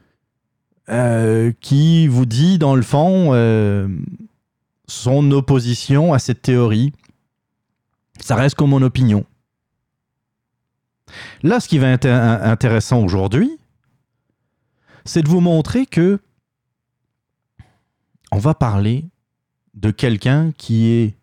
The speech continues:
qui est pas de droite, qui n'est pas moi. On va parler de Christopher Dummett. Qui est Christopher Dummett ?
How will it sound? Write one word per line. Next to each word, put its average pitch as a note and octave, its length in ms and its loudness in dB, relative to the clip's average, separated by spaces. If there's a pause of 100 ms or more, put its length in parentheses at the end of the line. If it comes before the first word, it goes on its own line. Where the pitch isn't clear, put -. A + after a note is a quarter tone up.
(540)
qui - 100 -6
est - 20 -8
pas D3 140 -2
de B2 60 -6
droite, - 440 -6 (720)
qui G#2 140 -4
n'est G#2+ 100 0
pas D#3 200 -2
moi. A#2 360 0 (2250)
On G#2+ 80 -2
va B2 120 2
parler D3+ 300 0
de G#2+ 220 -4 (160)
Christopher F3+ 720 -2
Dummett. G#2+ 720 -4 (2000)
Qui C4+ 220 0
est F3 60 0
Christopher D3+ 520 -2
Dummett ? A#2 640 -2